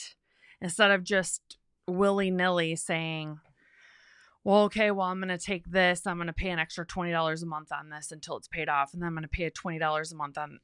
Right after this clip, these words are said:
you know, take that twenty dollars and put it towards this until that one's paid off. Actually, like, plan it all out and see, like, what is the balances on each of the things that I wanna pay off,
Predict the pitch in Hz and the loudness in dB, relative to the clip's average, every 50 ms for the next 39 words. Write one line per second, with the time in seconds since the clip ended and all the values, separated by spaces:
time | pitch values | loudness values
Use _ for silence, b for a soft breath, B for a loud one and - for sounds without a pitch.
0 | _ - 170 170 156 151 151 147 - 185 170 - - 120 - - - - - 180 | _ -6 -4 -2 -2 -2 -2 -2 -2 -4 -2 0 0 0 0 -2 -6 -8 -4 -2
1 | 170 165 156 156 151 151 156 151 151 147 160 151 143 143 - - 185 160 156 - | -2 0 2 2 2 2 2 0 -2 -4 -6 -8 -10 -10 -6 -2 -2 -2 -2 -2
2 | - - 165 151 147 160 165 151 147 147 143 - - - - _ _ - 135 139 | -6 -6 -6 -6 -4 -2 0 2 2 2 0 -4 -6 -8 -12 _ _ -14 -14 -12
3 | - - 180 156 151 151 147 139 - 131 151 135 - - - 151 147 135 113 104 | -4 -2 0 2 2 4 4 4 2 0 -2 -6 -6 -6 -6 -4 -2 0 0 0
4 | - - _ _ - 185 202 214 - - - 214 202 190 180 175 165 147 - - | 0 -2 _ _ 6 8 8 8 6 2 0 2 2 2 4 4 2 2 0 -2
5 | - - - - 202 196 196 196 190 185 175 170 160 156 156 151 156 160 170 165 | -8 -6 2 6 6 8 8 8 8 6 6 6 6 6 4 4 6 6 6 6
6 | 151 139 143 147 156 - - B B B B B B B B 185 190 185 175 - | 6 4 0 -2 -2 -4 -6 B B B B B B B B -4 -2 -2 -2 -4
7 | - - - - 214 214 196 185 170 165 160 156 156 156 b b b b b b | -6 -6 -4 -2 0 0 0 0 0 0 -2 -2 -4 -6 b b b b b b
8 | 185 180 175 175 - 170 165 190 196 196 196 196 185 180 175 196 170 185 185 185 | 2 2 2 0 -2 0 4 4 6 6 6 4 0 0 -4 -4 0 2 2 2
9 | 185 180 180 175 170 - 185 175 170 165 170 170 156 160 - - 185 175 - 180 | 2 2 0 -2 0 0 2 2 2 2 0 0 -2 -2 -2 -4 -6 -6 -6 -6
10 | 170 175 175 170 - 180 170 170 175 170 170 180 170 160 160 160 160 165 165 165 | -4 -4 -4 -2 -2 -2 0 0 -2 -2 -2 0 2 2 2 2 2 0 -2 -2
11 | 160 - - 175 165 165 160 156 156 160 156 156 160 - - | -4 -4 -4 -2 0 2 2 2 4 4 2 2 0 -2 -6